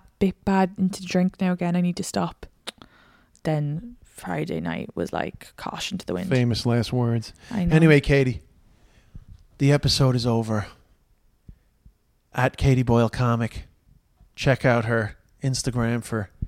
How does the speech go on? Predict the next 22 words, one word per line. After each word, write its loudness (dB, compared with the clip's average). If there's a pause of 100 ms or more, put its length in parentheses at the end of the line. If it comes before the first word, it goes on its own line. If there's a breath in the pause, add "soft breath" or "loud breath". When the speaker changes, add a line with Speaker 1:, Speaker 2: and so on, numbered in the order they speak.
(320 loud breath)
Speaker 2:
her -2
shows. -2 (260)
Speaker 1:
Yeah. 2 (1000)
Speaker 2:
Um, -4 (380)
Speaker 1:
Can 2
I, 0
can -2
I 4
give 4
one 4
shout 2
out 0
to 0 (400)
two 0 (240)
podcast -4
listeners? -4
Speaker 2:
Yeah. 4 (220 loud breath)
Speaker 1:
So 8
they 10
haven't 6
actually 2
ca-, 4